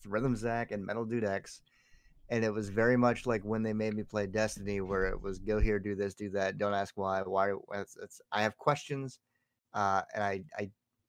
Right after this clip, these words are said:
I played it vanilla when it came out, and that was the last time I played it.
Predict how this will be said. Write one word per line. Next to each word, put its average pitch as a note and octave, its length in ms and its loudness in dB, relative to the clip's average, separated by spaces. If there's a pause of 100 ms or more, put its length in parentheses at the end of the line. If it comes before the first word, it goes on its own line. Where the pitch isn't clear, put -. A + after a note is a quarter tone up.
(220)
I G#2 80 2
played C#3 320 2
it C3 120 4
vanilla A2 680 0 (280)
when G#2+ 140 -4
it G2 100 -6
came G#2 240 0
out, F#2 300 2 (240)
and G#2 120 -4
that G2+ 100 2
was G2 120 -6
the G2 100 -6
last F#2 420 0
time F#2 180 -4
I G2+ 60 -8
played - 240 -12
it. - 100 -16